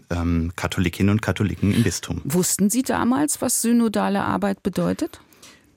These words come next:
Speaker 1: Ja, also mein damaliger Religionslehrer machte mich auf Synodalität als wichtiges Moment der Kirche aufmerksam,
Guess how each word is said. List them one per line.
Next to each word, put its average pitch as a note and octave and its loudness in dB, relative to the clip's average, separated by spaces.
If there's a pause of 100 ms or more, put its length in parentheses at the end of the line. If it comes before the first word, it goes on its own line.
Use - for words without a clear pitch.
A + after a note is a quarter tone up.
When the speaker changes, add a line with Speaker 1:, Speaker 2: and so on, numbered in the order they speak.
(100)
Speaker 1:
Ja, D3 2
also A#2 2
mein A2 4
damaliger A2 2
Religionslehrer G2+ 0
machte A2 -2
mich A2 0
auf A2 -2
Synodalität G2 -2
als - -4
wichtiges G2 -2
Moment F#2 2
der G#2+ 2
Kirche G2+ -2
aufmerksam, B2+ -2